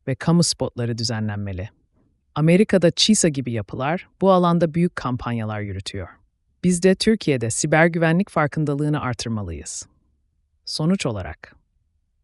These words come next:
Türkiye'nin siber güvenlik alanında bağımsız ve güçlü bir ülke olması için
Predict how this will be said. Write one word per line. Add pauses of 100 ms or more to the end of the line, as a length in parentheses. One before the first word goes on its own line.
(440)
Türkiye'nin
siber
güvenlik
alanında (180)
bağımsız
ve
güçlü
bir
ülke
olması
için